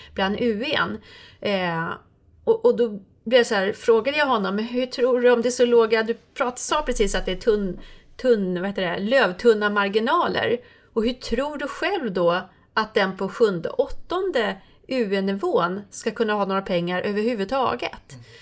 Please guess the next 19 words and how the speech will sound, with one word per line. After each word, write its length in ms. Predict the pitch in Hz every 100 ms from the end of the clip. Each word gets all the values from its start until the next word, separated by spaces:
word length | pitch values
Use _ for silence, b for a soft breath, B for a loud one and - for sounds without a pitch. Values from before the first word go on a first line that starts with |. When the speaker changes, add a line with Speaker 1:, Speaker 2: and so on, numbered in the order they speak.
| B
Speaker 1:
Så 120 | -
att 60 | 226
de 60 | 233
liksom 260 | 233 233
reflekterar 760 | 220 226 - 233 - 285 220 175
inte, 300 | - - -
utan 240 | 190 196 202
de 220 | 233 220
bara, 120 | 175
Ja, 140 | 175
men 200 | 226 233
om 220 | 226 240 226
vi, 140 | -
så 140 | - 262
länge 200 | 285 285
vi 80 |
har 100 | 254
ett 80 | 214
system 560 | - 208 - 247 190